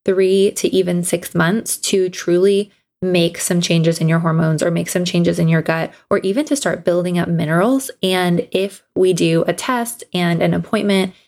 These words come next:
and give you a bunch of supplements and send you on your way, we're not able to establish the baselines and start to understand your body in a deeper way and really build that consistency and confidence in your body that it really takes time to build.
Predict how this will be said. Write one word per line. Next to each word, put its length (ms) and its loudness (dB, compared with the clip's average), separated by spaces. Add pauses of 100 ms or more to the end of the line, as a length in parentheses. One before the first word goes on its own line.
(160)
and 300 0
give 120 0
you 120 4
a 40 0
bunch 200 -2
of 80 0
supplements 480 -2
and 120 2
send 200 0
you 100 0
on 140 0
your 120 0
way, 420 2 (260)
we're 60 2
not 180 0
able 220 2
to 160 0
establish 600 -2
the 100 -2
baselines 540 0
and 140 2
start 180 -2
to 140 -14
understand 500 -2
your 80 2
body 500 -2
in 380 2 (260)
a 80 0
deeper 320 -2
way 320 2
and 160 -2
really 220 4
build 640 -2
that 400 -2 (560)
consistency 760 0
and 160 -6
confidence 480 -2
in 100 0
your 140 0
body 540 0 (240)
that 320 -4
it 80 2
really 240 2
takes 320 -6
time 520 0
to 140 -4
build. 460 0